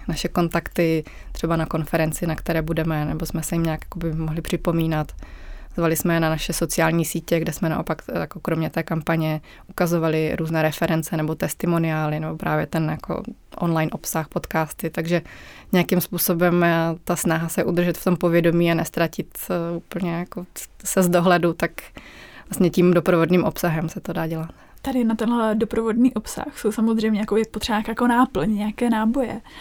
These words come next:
Speaker 2: Eh, odkud si brala tady tahle témata, o čem psát?
Speaker 1: Hm, tak, eh, ono to z největší části bylo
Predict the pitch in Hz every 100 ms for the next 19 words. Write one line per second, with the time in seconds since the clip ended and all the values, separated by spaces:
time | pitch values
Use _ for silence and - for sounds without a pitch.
0 | - - - 226 220 220 226 - - 311
1 | - 262 214 196 226 233 226 226 226 214
2 | 208 - - - 214 220 - - 247 -
3 | - - - - - - _ - - -
4 | - - - - - - - - 202 190
5 | - 190 - 185 - 180 180 214 202 185
6 | 190 - 220 208 185 - - 208 190 190
7 | 190 190 190